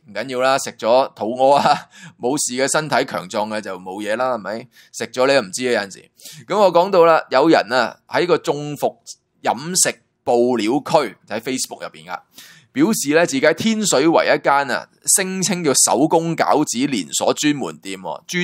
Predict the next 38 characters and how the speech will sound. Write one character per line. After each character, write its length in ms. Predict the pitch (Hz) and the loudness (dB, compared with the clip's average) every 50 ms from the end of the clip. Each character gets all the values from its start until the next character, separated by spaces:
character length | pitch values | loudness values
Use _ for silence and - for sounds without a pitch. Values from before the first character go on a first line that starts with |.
| 170 170 | -4 -2
賣 280 | 160 143 104 98 104 | 0 0 0 2 0
呢 100 | 117 131 123 | 0 0 -2
就 60 | 104 | -2
生 340 | - - 127 113 117 113 113 | -4 -2 0 0 -2 -2 -4
餃 300 | - 85 78 82 90 98 | -8 -8 -8 -8 -8 -10
子 160 | - - - | -12 -16 -16
㗎。 300 | 78 73 78 92 98 92 - _ _ _ _ - - - _ _ _ _ _ _ _ _ | -16 -16 -12 -8 -8 -8 -8 _ _ _ _ -18 -18 -18 _ _ _ _ _ _ _ _
啊， 380 | - 190 202 196 185 170 156 143 | -2 0 2 4 4 4 4 4
你 80 | 139 143 - _ | 2 0 -2 _
煮 120 | - - 139 175 | -8 -6 -4 -2
熟 180 | 185 - 135 - - - | -2 -2 -4 -4 -4 -8
食 80 | - 131 - | -8 -6 -4
咗 120 | - 147 165 | -2 -2 0
之 140 | 156 185 156 | 2 2 2
後， 80 | 127 | 2
發 180 | 117 - 131 117 | 4 2 0 0
現 120 | 107 113 | 0 -2
個 80 | 120 127 | -6 -4
嘴 160 | - 127 131 139 | -2 -2 -2 0
巴， 200 | - 156 151 143 - - _ - | 2 2 2 0 -2 -6 _ -16
哇， 100 | 123 113 | -14 -14
好 200 | - - 107 135 | -14 -12 -14 -12
痛 500 | - - - 135 131 117 110 110 110 104 | -8 -2 2 2 2 2 2 -4 -4 -2
喎！ 520 | 104 101 101 95 92 92 87 85 - 101 - _ _ _ _ _ _ _ _ _ _ _ | 0 0 0 0 0 -2 -4 -6 -10 -14 -18 _ _ _ _ _ _ _ _ _ _ _
有 140 | - 131 143 | -2 0 2
嘢 40 | 156 143 | 2 2
硬 460 | 143 135 117 101 101 110 131 156 160 | 2 2 0 0 0 -6 -6 -4 0
嘅 80 | 165 165 | 2 4
喂， 160 | 160 147 127 110 110 - - | 6 6 4 2 0 -8 -4
吉 80 | - - - - - | -4 -4 -4 -6 -8
到 100 | - 82 | -6 -4
喎， 720 | 85 104 117 120 117 107 98 92 85 80 - 50 - _ _ _ | -2 -2 0 0 2 2 0 0 -2 -4 -8 -12 -16 _ _ _
跟 160 | - 208 202 185 | -4 -4 0 2
住 80 | 160 | 4
攞 160 | 139 139 165 | 6 6 6
返 160 | 175 185 180 170 | 6 4 2 2
出 120 | 190 190 | 2 2
嚟， 280 | 160 127 95 78 58 | 2 2 2 0 -4